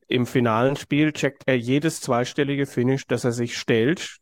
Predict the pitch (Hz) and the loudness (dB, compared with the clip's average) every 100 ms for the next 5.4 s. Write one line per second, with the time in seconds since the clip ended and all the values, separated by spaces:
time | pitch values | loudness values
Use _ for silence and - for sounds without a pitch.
0 | - 123 - - - 127 131 135 - 131 | -6 -6 -2 -2 2 2 2 2 4 2
1 | - 156 147 127 143 143 135 135 135 - | 4 2 2 2 2 2 0 0 -2 0
2 | 123 127 123 123 - 139 135 123 - 120 | 0 2 2 0 -2 -4 -2 -2 0 0
3 | 110 - 127 135 156 - - - - _ | 0 2 2 4 2 2 -10 -20 -20 _
4 | - 127 127 123 123 131 - 123 123 123 | -2 0 2 2 2 0 -2 2 2 0
5 | 127 135 165 | 0 0 0